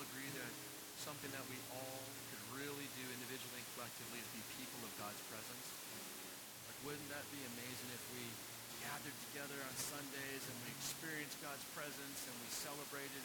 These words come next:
it and we were able to do the stuff, but then we also took that with us, went out into the community that we live in, and we took that love, that truth, that grace, and that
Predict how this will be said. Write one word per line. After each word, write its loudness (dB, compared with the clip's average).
it 2
and -2
we 0
were 2
able 0
to -2
do 0
the 0
stuff, 0
but -4
then 0
we 0
also 2
took 0
that 0
with 0
us, 0
went 0
out 2
into -2
the -2
community 0
that -2
we -2
live -2
in, -2
and -2
we 0
took 0
that 2
love, 2
that 2
truth, 2
that 0
grace, 2
and -2
that -2